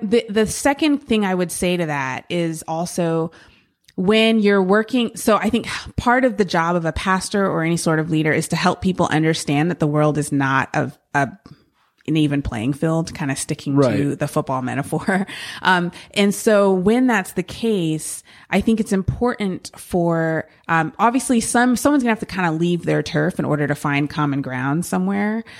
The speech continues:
Speaker 1: If this idea of we're all gonna come together, I think that for historical reasons and for enduring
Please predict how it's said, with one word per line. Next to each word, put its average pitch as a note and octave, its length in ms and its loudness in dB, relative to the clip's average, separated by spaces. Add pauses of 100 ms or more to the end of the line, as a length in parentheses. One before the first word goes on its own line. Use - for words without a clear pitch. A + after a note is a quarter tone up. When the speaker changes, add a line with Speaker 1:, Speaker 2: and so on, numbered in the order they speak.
(120)
Speaker 1:
If F3+ 160 0
this F3 180 2
idea D#3 280 4
of D3 60 -2
we're D3+ 100 2
all D#3 140 2
gonna D3+ 180 -4
come D3+ 240 -2
together, C#3+ 480 -4 (300)
I F#3 100 4
think G3+ 240 2
that D#3+ 200 -2
for F#3 100 2
historical G3 600 2
reasons F3 540 0
and E3 240 -4
for D#3+ 240 0
enduring E3 1000 0